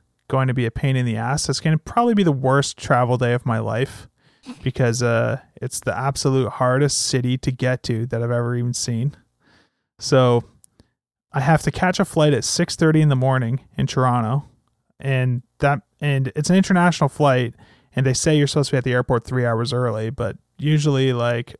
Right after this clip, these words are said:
two hours is plenty. So that means I have to be at the airport between, say, like, probably four thirty and five.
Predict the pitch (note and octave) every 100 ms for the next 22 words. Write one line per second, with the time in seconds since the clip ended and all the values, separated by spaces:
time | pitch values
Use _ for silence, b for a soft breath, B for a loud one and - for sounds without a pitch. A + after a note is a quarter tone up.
0 | _ _ _ _ - C#3 B2 B2 B2+ B2+
1 | C3 - - b b b - B2 - B2
2 | A#2 A#2+ C3+ _ b b b b - -
3 | A#2+ A2+ A#2+ _ _ _ _ _ _ _
4 | _ _ _ _ _ _ _ F3 F3 G3
5 | D#3 - E3 D#3+ E3+ - C#3+ D#3 - C#3
6 | D3 - C3+ B2 - _ _ - C#3+ -
7 | D3 C#3 C3+ - B2+ B2 A#2+ A#2+ A#2 A#2
8 | - - _ - _ - D#3+ D#3 C#3 -
9 | C3+ C3+ C#3 C3 A#2+ - B2 G#2+ G#2+ B2+
10 | -